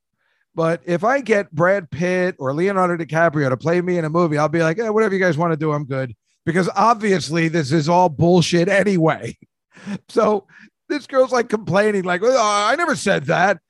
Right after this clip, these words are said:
I'm like, "Just why don't you shut up?" Obviously, it's a phony story. I mean, it's a, you know, it's based on truth,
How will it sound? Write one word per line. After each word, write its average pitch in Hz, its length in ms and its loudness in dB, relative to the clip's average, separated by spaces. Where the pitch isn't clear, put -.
I'm 214 80 -8
like, 247 140 -2
"Just 262 200 -4
why 302 120 0
don't 220 80 -10
you 247 80 -2
shut 185 360 -2
up?" 127 240 -2
Obviously, 185 920 0
it's 190 200 2
a - 80 0
phony 202 360 0
story. 135 720 0
I 233 60 0
mean, 240 140 2
it's 180 140 -2
a, 214 160 0
you 247 80 0
know, 196 120 2
it's 160 160 -2
based 202 500 -2
on 175 200 -2
truth, 123 560 -6